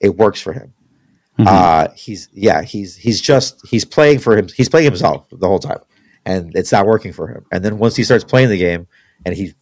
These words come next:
Speaker 1: f-, figures out the rules of the game, and you're like, "Oh, wow, this is actually really easy." And it sucks because it, it's everything against that, what he wants to do in life.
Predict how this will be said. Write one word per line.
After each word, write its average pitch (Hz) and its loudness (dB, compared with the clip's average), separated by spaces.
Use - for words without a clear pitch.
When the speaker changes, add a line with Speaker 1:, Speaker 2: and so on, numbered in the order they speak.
Speaker 1:
f-, 104 -6
figures 110 4
out 107 2
the - -2
rules 113 4
of 87 -4
the 87 -2
game, 80 -4
and 92 -6
you're 98 2
like, 104 4
"Oh, 139 4
wow, 117 2
this 120 0
is 123 2
actually 107 2
really 92 0
easy." 80 -8
And 110 2
it 107 2
sucks 165 2
because 98 0
it, 107 -2
it's 104 -6
everything 139 2
against 120 0
that, 104 -2
what 104 2
he 131 0
wants 107 2
to 92 -10
do 98 0
in 82 -4
life. 80 -6